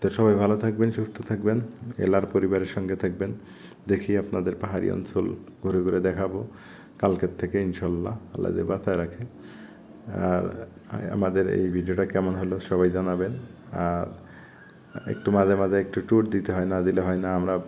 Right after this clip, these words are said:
বাসায় থাকতে থাকতে অনেক বোরিং হয়ে গেছি। নাজমিনকে বিয়ের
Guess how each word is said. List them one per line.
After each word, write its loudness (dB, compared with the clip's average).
বাসায় 0
থাকতে -6
থাকতে -2
অনেক 0
বোরিং 4
হয়ে 0
গেছি। -2
নাজমিনকে 2
বিয়ের 4